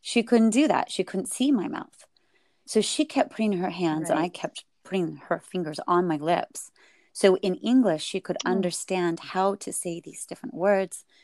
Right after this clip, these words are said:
Speaker 1: how they were pronounced, and how everything moved together to make those sounds that made up those words. So
Speaker 2: Wow. And now
Speaker 1: and
Speaker 2: she
Speaker 1: now
Speaker 2: speaks
Speaker 1: she
Speaker 2: English.
Speaker 1: speaks English. She still is in speech therapy. We go once a week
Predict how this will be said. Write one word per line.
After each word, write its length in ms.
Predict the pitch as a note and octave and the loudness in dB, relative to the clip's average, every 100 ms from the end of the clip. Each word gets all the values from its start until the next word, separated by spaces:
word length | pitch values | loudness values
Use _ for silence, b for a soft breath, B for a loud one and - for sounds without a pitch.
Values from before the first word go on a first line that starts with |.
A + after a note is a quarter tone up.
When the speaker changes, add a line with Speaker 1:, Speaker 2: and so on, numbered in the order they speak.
| _ | _
Speaker 1:
how 140 | - E3+ | -10 -4
they 120 | E3+ | -4
were 160 | D3+ D#3 | -4 -10
pronounced, 580 | - E3+ F3 - - - | -6 -2 -2 -4 -12 -8
and 80 | F3 | -8
how 400 | D3+ - E3+ - | -4 -2 -2 -2
everything 380 | F3+ F#3+ F#3 F3+ | -4 -4 -4 -6
moved 240 | E3 E3 - | -4 -6 -8
together 560 | - F#3 F#3 D#3+ D#3+ - _ _ - | -4 0 0 -2 -6 -12 _ _ -4
to 120 | F3+ | 0
make 360 | E3+ F3 F3 - | 2 2 0 -2
those 200 | D#3+ - | -4 -2
sounds 500 | - B3 F#3 E3+ - | 2 2 2 0 -4
that 120 | - | -2
made 180 | D#3 D3+ | 0 -2
up 120 | - | -4
those 260 | C#3+ C#3 - | -6 -6 -6
words. 600 | D#3+ E3+ D3 - - - _ _ _ - b b b b b b b _ | -4 -4 -4 -10 -16 -20 _ _ _ -20 b b b b b b b _
So 380 | - G#3+ G3 F#3 - - | 2 6 6 2 -12 -20
Speaker 2:
Wow. 400 | E3+ E3 C#3 - | -10 -8 -8 0
And 140 | A3+ G#3+ | 4 8
now 100 | G#3 | 8
Speaker 1:
and 120 | G3+ | 8
Speaker 2:
she 60 | |
Speaker 1:
now 260 | G3+ G#3 C#4 | 6 6 4
Speaker 2:
speaks 120 | C4+ | 2
Speaker 1:
she 60 | A#3+ | -2
Speaker 2:
English. 100 | G3+ | -4
Speaker 1:
speaks 240 | - - - | -4 -8 -6
English. 360 | G3+ F3+ E3+ | -4 -2 -4
She 460 | - - - G#3+ A3+ - - | -6 -8 -4 -2 -2 -6 -12
still 320 | - - B3 | -6 -2 0
is 80 | A#3+ | 0
in 80 | A3 | -4
speech 320 | - - - | -6 -8 -8
therapy. 680 | F3+ E3 F3+ - F3+ F3 F3+ _ _ | -6 -4 -6 -6 -4 -4 -8 _ _
We 80 | F#3 | -4
go 200 | F#3 E3+ | 0 0
once 280 | D#3+ F#3+ - | 2 -2 -4
a 40 | F3+ | -4
week 280 | F3 F3 | -4 -6